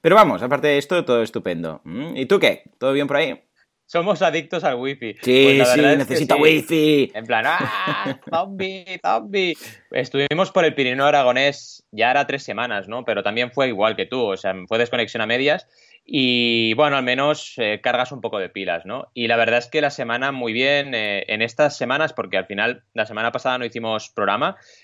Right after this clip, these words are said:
Speaker 2: y os tengo que contar que fui a Pamplona, por ejemplo, en Innovation, Innovation Week,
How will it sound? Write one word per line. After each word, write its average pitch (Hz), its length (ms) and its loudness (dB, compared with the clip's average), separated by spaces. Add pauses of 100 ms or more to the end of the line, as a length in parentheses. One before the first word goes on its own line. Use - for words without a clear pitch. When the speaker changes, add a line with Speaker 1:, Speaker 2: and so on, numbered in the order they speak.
(100)
Speaker 2:
y 113 420 0
os 107 140 -4
tengo 120 160 0
que 127 120 0
contar 123 280 0
que 135 140 -2
fui 113 260 -4
a 110 200 0
Pamplona, 117 560 -4
por 117 100 -2
ejemplo, 131 480 -4
en 143 80 -4
Innovation, 110 920 -4
Innovation 120 680 -4
Week, 107 300 -6